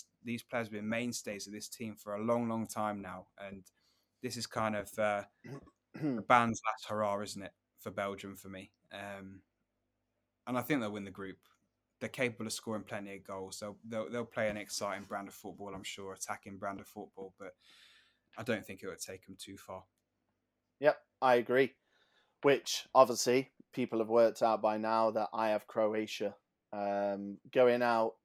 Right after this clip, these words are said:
Speaker 2: in the group stage. I mean, I'm tipping a team who lost just once in qualifying <laughs> to,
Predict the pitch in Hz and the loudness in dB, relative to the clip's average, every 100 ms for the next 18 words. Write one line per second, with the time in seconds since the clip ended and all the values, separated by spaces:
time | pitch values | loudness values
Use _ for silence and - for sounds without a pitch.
0 | _ - 151 139 123 131 135 - 123 117 | _ -2 0 2 2 2 2 0 2 4
1 | 131 - - _ _ _ _ _ _ _ | 4 -2 -10 _ _ _ _ _ _ _
2 | _ _ 131 135 131 123 120 160 156 139 | _ _ 6 8 8 8 8 6 8 6
3 | 127 - 139 135 127 117 - _ - 117 | 4 4 4 4 4 2 -4 _ 6 6
4 | - 117 - 120 117 120 110 127 120 - | 4 -2 4 4 4 -6 4 8 8 8
5 | 110 107 104 107 - _ - - | 4 4 0 -2 -10 _ -4 0